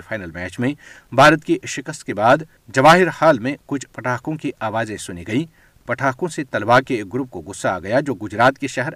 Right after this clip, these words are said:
احمد آباد میں کھیلے گئے فائنل میں بھارت کی شکست سے پہلے ہی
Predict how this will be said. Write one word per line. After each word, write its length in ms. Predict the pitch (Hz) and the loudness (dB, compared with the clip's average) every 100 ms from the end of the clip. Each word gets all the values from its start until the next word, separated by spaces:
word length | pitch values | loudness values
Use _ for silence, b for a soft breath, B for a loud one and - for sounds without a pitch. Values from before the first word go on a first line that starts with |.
| - | -12
احمد 240 | 104 101 | -12 -8
آباد 240 | 98 113 131 | 0 2 2
میں 160 | 120 | 0
کھیلے 280 | - 92 170 | -8 -12 -6
گئے 160 | 123 143 | -6 -6
فائنل 280 | 110 117 | -6 -4
میں 160 | - 107 B B B - | -4 -6 B B B -4
بھارت 360 | 110 143 151 - | 6 8 8 0
کی 120 | 143 - - | -6 -6 -14
شکست 440 | - - 165 - | -14 -6 -6 -6
سے 100 | 110 | -6
پہلے 280 | - 123 | -6 -6
ہی 80 | 98 | -8